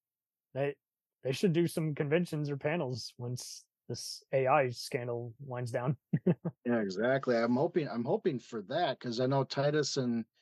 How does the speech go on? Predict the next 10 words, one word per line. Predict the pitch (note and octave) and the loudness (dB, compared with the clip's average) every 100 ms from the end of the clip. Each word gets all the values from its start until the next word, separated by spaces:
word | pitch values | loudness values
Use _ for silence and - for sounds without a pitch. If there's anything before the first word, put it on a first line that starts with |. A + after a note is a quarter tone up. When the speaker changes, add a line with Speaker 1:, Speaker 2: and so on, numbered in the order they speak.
| _ _ _ _ | _ _ _ _
Speaker 2:
Jamie | - C#3+ C#3+ B2+ | 0 2 4 4
Hector | D3+ - C#3 | 2 2 2
were | B2 A#2 G#2 | 4 4 2
both | A2+ B2 A#2 B2 | 0 0 0 0
at | A2+ A2 - | 0 0 -2
a, | G#2+ G#2 G#2 G2+ G2 _ _ _ _ _ A3 | -2 0 -2 -4 -6 _ _ _ _ _ -4
uh, | F3+ E3+ - _ _ - | -2 -2 -8 _ _ -4
con | C3+ C3+ B2 A2 G#2+ A2 - - | 2 4 4 4 2 0 -4 -2
in | A2+ A2 G#2+ G#2 G#2 G#2 A2 C3+ F3+ F#3 - _ _ _ _ _ _ | 0 2 2 2 2 2 2 2 2 2 -2 _ _ _ _ _ _
Houston | - D3+ D3 - F#2 | 0 0 2 -2 -6